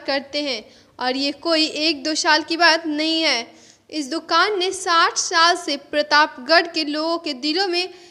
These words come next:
राज कर रखा है। ये दुकान पूरे साल में सिर्फ हरियाली अमावस्या के दिन ही खुलती है। उस दुकान के मालिक का कहना है कि उनकी कम से कम चार पीढ़ियां इस दुकान को चलाती आ रही है।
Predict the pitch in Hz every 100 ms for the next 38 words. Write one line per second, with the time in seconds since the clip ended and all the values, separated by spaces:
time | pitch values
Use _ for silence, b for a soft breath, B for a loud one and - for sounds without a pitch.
0 | B - 302 320 320 - 320 285 285 285
1 | 320 294 269 202 - _ _ 254 277 285
2 | 285 302 302 311 302 311 - 311 311 370
3 | 349 349 359 349 381 - B B 359 339
4 | 349 339 349 440 480 403 359 349 339 349
5 | 349 339 349 339 311 311 302 294 294 311
6 | 285 247 226 B B - 269 220 269 277
7 | 277 302 302 285 277 277 302 302 285 294
8 | 277 302 381 359 330 359 B B - 339
9 | 370 370 370 359 359 370 403 415 453 440
10 | 392 381 - 330 349 349 - 381 392 359
11 | 302 330 - B B B 285 240 302 311
12 | 330 381 415 349 359 330 330 320 294 277
13 | 285 294 294 302 277 220 - -